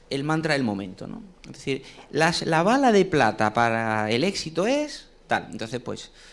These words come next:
se ha pasado por diferentes fases de la orientación al cliente, le, ir a los, mm, cambiar procesos, ahora estamos en la ola del open source. Realmente es una combinación de todo esto. Se resume bien como lo has contado.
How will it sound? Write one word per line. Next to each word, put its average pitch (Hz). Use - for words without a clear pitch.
se -
ha 117
pasado 127
por 120
diferentes 117
fases 131
de 113
la 101
orientación 101
al 117
cliente, 123
le, 110
ir 110
a 107
los, 117
mm, 113
cambiar 107
procesos, 151
ahora 127
estamos 117
en 110
la 107
ola 110
del 110
open 139
source. 143
Realmente 208
es -
una 226
combinación 139
de 117
todo 110
esto. -
Se -
resume 180
bien 214
como 196
lo 151
has 151
contado. 175